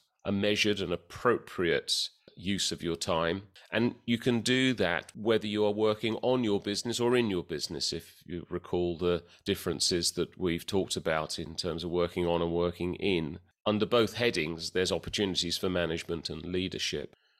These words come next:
I think there are some common skills which the startup entrepreneur will need to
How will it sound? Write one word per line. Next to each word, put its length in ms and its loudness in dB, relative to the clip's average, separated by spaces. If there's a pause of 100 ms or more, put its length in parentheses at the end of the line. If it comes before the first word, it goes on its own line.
(100)
I 20 -12
think 200 -10
there 140 -4
are 60 0
some 300 -2
common 500 0
skills 760 2
which 480 -2
the 400 0
startup 500 0
entrepreneur 800 0 (400)
will 500 2
need 580 0 (180)
to 460 0